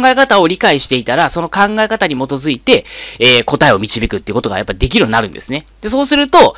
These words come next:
クーリングオフだったり、開発許可っていうのは、もう確実にやっぱ点数取れる部分になってくるんですよ。なので、そういったところをやっぱ得点できるかどうかっていうのが、まあ、合格の、えー、分かれ目になってきますので、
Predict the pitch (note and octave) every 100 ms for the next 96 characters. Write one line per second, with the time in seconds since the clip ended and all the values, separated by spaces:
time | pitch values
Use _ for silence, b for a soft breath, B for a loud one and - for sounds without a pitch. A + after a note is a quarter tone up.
0 | B - - D#3+ C#3+ C#3 C3+ A2+ - E3
1 | B3 - D3 C3+ - C3+ G#2+ - G#2 B2+
2 | G3 A#2 - F#3 G#3+ G#3+ A3 F3+ C3 D3
3 | C#3+ B2+ B2 C#3+ B2 A#2 A2+ F#2+ A2+ -
4 | - C3+ A2 F2+ - - - A#3 A#3 E3
5 | C4 C4 - B3+ B3+ B3+ A3+ A#3+ C#3+ A#2
6 | - - - - D#3+ D3+ A#3+ G#3 B2 D#3
7 | F3+ C#3 - D3 F3 A3+ G#3+ C#4 - -
8 | C3+ C3 C3 B2 A#2+ A2+ - G#2+ G#2 G2+
9 | A#2 B2+ C3 C3 A#2+ E3+ - - C3 D#3+
10 | C#3+ A2 F2